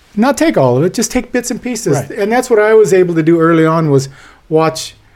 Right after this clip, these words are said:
Speaker 1: different people, Michelle Jeannotte, I watched Kent Smith, uh, all these guys shape, and I was going, "Hmm, hmm, hmm, hmm, hmm. Okay, wow, that's interesting." So I took those things, and, and,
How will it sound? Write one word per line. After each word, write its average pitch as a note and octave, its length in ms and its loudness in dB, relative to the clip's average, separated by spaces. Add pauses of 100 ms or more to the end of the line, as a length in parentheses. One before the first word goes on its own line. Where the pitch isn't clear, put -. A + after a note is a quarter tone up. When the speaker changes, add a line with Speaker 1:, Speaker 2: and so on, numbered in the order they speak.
(140)
Speaker 1:
different D#3 340 -2
people, D3 380 -2
Michelle C#3 360 0
Jeannotte, C3 400 -2
I A#2+ 60 -6
watched A#2+ 300 -8
Kent C#3 180 -2
Smith, C3 420 -2
uh, B2 100 -6 (360)
all D#3+ 140 -2
these E3+ 180 0
guys C#3 400 0 (180)
shape, E3+ 360 -2
and D3 80 -4
I C3+ 40 -2
was C3 120 -6
going, B2+ 240 -10 (500)
"Hmm, B3 180 -8 (460)
hmm, A#3+ 160 -8 (220)
hmm, A3+ 140 -8 (200)
hmm, C4 160 -6
hmm. B3 300 -10 (420)
Okay, F3 240 -4
wow, F#3+ 400 -6
that's G3+ 240 -6
interesting." F3 460 -6
So F#3 240 -2 (320)
I F#3 60 0
took D4+ 240 -4
those C#3 200 -2
things, C#3+ 220 -2
and, D#3+ 160 -4
and, F3 420 -2